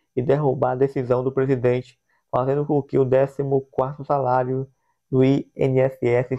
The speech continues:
siga em frente e possa ser aprovado. E qual é o valor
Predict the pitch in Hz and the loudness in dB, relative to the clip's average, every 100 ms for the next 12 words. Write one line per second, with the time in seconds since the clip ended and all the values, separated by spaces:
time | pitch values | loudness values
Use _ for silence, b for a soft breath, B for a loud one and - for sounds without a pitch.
0 | - 139 135 139 139 - 123 123 127 - | -2 -2 2 0 0 -4 -2 0 -2 -10
1 | - - 135 123 123 123 - 120 135 127 | -8 -6 -2 -2 -2 -4 -2 -2 -2 -4
2 | 113 - _ _ _ _ _ _ _ - | -6 -10 _ _ _ _ _ _ _ -2
3 | 135 151 147 147 147 143 156 135 127 131 | -2 2 2 2 2 0 0 2 2 2
4 | 135 | -4